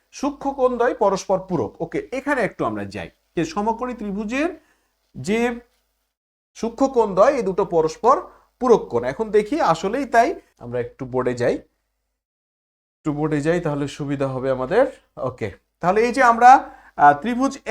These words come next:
এবিসি, এই যে ত্রিভুজ এবিসি আমরা দেখতে চাই এখানে যে, আহ, সমকোণী ত্রিভুজের সূক্ষ্ম কোণদ্বয় হচ্ছে পরস্পর,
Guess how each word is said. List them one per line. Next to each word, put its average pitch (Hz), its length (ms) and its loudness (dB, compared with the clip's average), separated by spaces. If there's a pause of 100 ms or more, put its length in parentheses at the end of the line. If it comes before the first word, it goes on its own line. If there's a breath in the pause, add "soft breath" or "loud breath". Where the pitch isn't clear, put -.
এবিসি, 240 500 0
এই 147 140 0
যে 190 100 -2
ত্রিভুজ 202 400 -6
এবিসি 170 360 -2
আমরা 185 180 2
দেখতে 196 320 0
চাই 240 220 4
এখানে 247 320 -2
যে, 233 320 4 (280 loud breath)
আহ, 151 160 6
সমকোণী 233 680 0
ত্রিভুজের 220 560 -6
সূক্ষ্ম 247 460 -10
কোণদ্বয় 226 500 4 (440)
হচ্ছে 180 280 -8
পরস্পর, 185 580 -2